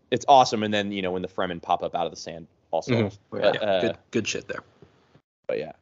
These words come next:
Speaker 1: uh, we haven't. There's one name that has not been uttered, and I can't believe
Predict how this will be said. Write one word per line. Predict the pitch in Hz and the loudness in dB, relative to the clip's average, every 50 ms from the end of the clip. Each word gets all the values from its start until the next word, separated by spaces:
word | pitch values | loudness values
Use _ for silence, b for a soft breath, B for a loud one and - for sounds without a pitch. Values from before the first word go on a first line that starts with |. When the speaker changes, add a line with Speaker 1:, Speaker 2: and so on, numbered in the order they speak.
| _ _ | _ _
Speaker 1:
uh, | 139 147 151 151 143 139 131 123 117 - - _ _ _ _ _ _ _ _ _ _ _ - | 8 10 12 12 12 12 12 12 10 8 4 _ _ _ _ _ _ _ _ _ _ _ 0
we | 113 | 4
haven't. | 117 139 165 170 135 98 - - _ _ | 4 4 4 4 2 -2 -4 -8 _ _
There's | 104 107 98 98 | -4 -4 -4 -4
one | 92 98 117 135 135 127 | -4 0 0 2 2 2
name | 117 120 117 98 90 | 2 2 2 2 0
that | - - - | -4 -6 0
has | 98 101 98 95 98 | 0 2 2 2 0
not | 98 98 98 - | 2 2 2 2
been | - 92 92 - - - | 0 -4 -6 -4 0 0
uttered, | 107 95 92 87 82 82 - _ _ _ _ _ _ _ _ | 0 0 0 -4 -4 -6 -10 _ _ _ _ _ _ _ _
and | 98 95 | -4 -4
I | 92 | -4
can't | - - 107 95 | -4 -4 -8 -8
believe | 90 92 92 92 92 87 82 | -6 -6 -4 -4 -4 -4 -6